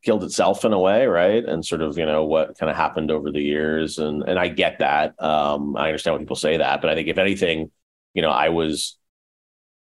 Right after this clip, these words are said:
we created Summer Game Fest and built Summer Game Fest because I saw the, you know,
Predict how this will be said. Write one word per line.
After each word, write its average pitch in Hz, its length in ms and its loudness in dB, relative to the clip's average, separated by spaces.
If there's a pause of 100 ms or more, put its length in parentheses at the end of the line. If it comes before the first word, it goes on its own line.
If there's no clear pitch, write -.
we 101 220 0
created 107 460 2
Summer 95 260 2
Game 87 200 0
Fest 85 240 0
and 80 80 -2
built 82 160 2
Summer 82 160 0
Game 80 160 0
Fest 82 200 -2
because 80 260 -4
I 78 120 0
saw 76 640 2
the, 71 420 0
you 76 80 -4
know, 76 240 -4